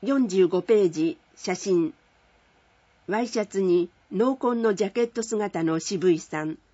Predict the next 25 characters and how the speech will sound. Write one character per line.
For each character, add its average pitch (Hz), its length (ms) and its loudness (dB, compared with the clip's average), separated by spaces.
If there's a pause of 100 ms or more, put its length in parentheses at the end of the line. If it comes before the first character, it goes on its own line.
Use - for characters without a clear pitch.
(320)
爽 226 300 -2
や 247 140 -2
か 185 140 -4
な 170 100 -2
笑 160 180 -2
顔 160 240 -2
で 147 160 -6
す。 - 220 -20 (580)
写 - 160 -14
真 226 400 -6
終 185 140 -2
わ 175 160 -2
り。 160 240 -2 (1500)
乗 233 180 0
ろ 294 140 2
う 262 80 0
よ 190 340 2
ナ 240 160 -2
ビ 208 140 -4
で 180 140 2
は、 170 260 -4 (300)
出 220 260 -4
発 269 280 -4
地 196 160 -8
や 196 260 0